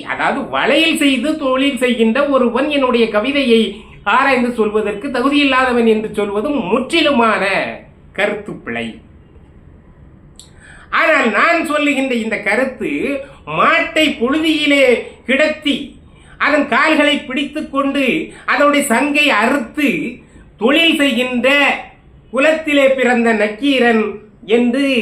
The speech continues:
அவனுடைய ஜாதியை இழிவுபடுத்தினான் கடவுள் என்பதுதான் உண்மை. அடுத்து அவனுக்கு எதிர்வாதம் பண்ணுகிறான். அதனுடைய பின்விளைவுகளை பாருங்கள். அத நக்கீரன் உடனே அதற்கு பதில் சொல்கிறார். அவர் கடவுள்,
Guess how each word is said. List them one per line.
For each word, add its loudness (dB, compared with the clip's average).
அவனுடைய 2
ஜாதியை 2
இழிவுபடுத்தினான் 2
கடவுள் -4
என்பதுதான் -6
உண்மை. -4
அடுத்து 0
அவனுக்கு 2
எதிர்வாதம் 2
பண்ணுகிறான். 0
அதனுடைய 0
பின்விளைவுகளை 2
பாருங்கள். -2
அத 2
நக்கீரன் 2
உடனே 4
அதற்கு 0
பதில் 0
சொல்கிறார். 2
அவர் -2
கடவுள், 2